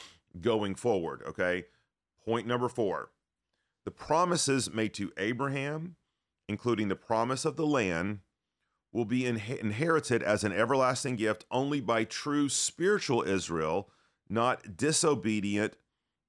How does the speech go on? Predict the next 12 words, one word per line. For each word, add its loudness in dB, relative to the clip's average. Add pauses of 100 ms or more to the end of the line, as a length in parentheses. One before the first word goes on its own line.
(160)
unbelieving 0 (120)
Israel. -8 (1300)
That's -4
a 4
really 2
crucial -4
point. -8 (1080)
You -10
see, -2
God 0
does -6
not -2